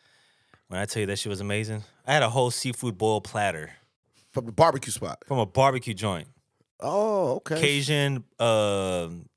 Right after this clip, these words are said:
Speaker 1: a Cajun platter.
Speaker 2: So they do a little bit more than just barbecue.
Speaker 1: Yeah. Brisket mac and cheese.
Speaker 2: Shout them out one more time for the people. Where they located? The food truck?
Speaker 1: I don't wanna name the street.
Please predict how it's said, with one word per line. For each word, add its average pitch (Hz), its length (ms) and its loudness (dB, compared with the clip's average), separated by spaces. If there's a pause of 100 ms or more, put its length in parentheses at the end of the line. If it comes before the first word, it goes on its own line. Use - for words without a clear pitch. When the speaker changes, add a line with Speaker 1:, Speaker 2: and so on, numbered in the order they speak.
Speaker 1:
a 107 100 -8
Cajun 127 360 0
platter. 95 500 0
Speaker 2:
So - 140 -4
they 131 100 0
do 139 140 0
a 139 40 2
little 135 160 2
bit 123 200 -4
more 139 180 2
than 113 100 -4
just 101 180 -10
barbecue. 98 480 -4
Speaker 1:
Yeah. 85 300 -4 (580)
Brisket 139 360 2
mac 120 220 2
and 107 80 -6
cheese. 85 500 -8
Speaker 2:
Shout 165 180 0
them 160 100 2
out 139 120 6
one 127 120 2
more 113 140 0
time 104 240 -2
for - 100 -14
the 101 60 -10
people. 92 320 -8
Where 120 100 -6
they 117 80 -2
located? 90 400 -6 (800)
The 104 80 -6
food 139 240 -2
truck? - 340 -2
Speaker 1:
I 95 40 -16
don't 101 80 -10
wanna 95 100 -10
name 87 100 -10
the 80 60 -14
street. - 320 -16